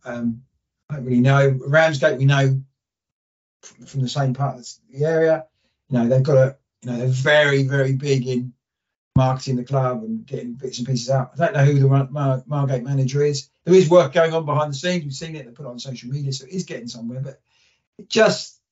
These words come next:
seems, yeah, I think you've gotta give, you've gotta give him a season at least. As you say, what do they, what is the expectations?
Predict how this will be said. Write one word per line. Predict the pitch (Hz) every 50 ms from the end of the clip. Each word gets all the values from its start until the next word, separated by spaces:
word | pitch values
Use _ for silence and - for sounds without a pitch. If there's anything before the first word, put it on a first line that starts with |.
| _ _
seems, | - - - 175 170 156 156 151 143 135 131 - - _ _ _ _ _ _ _ _ _ _ _ _ _ _ _ _ _ _ _ _ _ _ _ _
yeah, | - 143 135 131 131 - - - - _ _ _ _ _ _ _ _ _ _ _ _ _ _ _
I | - 165
think | 214 226 -
you've | 139 131
gotta | 151 143 135
give, | 147 147 135 135
you've | 180 180
gotta | 240 - 170 147
give | 131 135 131
him | 123 120
a | 113
season | - - 139 147 143 - - 92 92
at | -
least. | 113 131 131 120 110 - -
As | 139 135 175
you | 190
say, | 147 - 151 135 110 110 113 110 _ _ _ _ _ _ _ _ _ _ _ _ _ _ _ - - - _ - - _ _ _ _ _ _ _ 240 _ _ - - _ 143 135 _ _ _ _ _ _ _ _ _ _ _ _ _ _ _ _ _ _ _ _ _ _ _ _ _ -
what | 202 208 208 - -
do | 196 196
they, | 202 190
what | 190 - 196 208 226 220 202
is | 202 190 -
the | 190 185
expectations? | 180 180 - - 185 175 170 - 175 175 165 135 - 127 113 113 113 - -